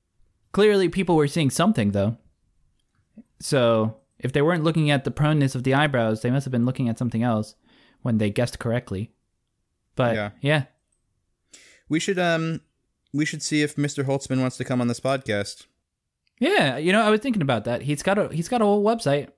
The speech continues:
Speaker 1: so clearly he's committed to this topic.
Speaker 2: Is this, I, I kinda wanna talk about our future possible podcast episodes. Is this a good time?
Speaker 1: Mm-hmm, mm-hmm.
Speaker 2: So a-,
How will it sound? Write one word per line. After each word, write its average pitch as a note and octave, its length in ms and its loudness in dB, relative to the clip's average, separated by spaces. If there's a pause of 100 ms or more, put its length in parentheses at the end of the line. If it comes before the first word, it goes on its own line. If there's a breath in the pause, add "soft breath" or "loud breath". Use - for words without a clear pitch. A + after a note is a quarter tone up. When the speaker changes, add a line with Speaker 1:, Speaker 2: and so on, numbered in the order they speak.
(240)
Speaker 1:
so C#3 260 0
clearly F3 400 0
he's D#3+ 180 -2
committed D3 460 -2 (280)
to - 100 -16
this A2+ 160 -4
topic. C3+ 500 -4 (220)
Speaker 2:
Is D#3+ 120 -2
this, - 180 0 (100)
I, F3+ 180 0
I - 60 0
kinda B3 200 2
wanna F3 160 2
talk C#3 240 -2
about B2+ 340 0
our A#2+ 120 0
future A#2 640 -2 (640)
possible A#2+ 400 -4
podcast A2 600 -4
episodes. G2 600 -4
Is A2 60 -12
this A2 160 -8
a A2 40 -8
good G#2+ 160 -6
time? A2 400 -2 (880)
Speaker 1:
Mm-hmm, E3 480 0
mm-hmm. F3 180 2 (640)
Speaker 2:
So C#3 200 -4
a-, - 220 -2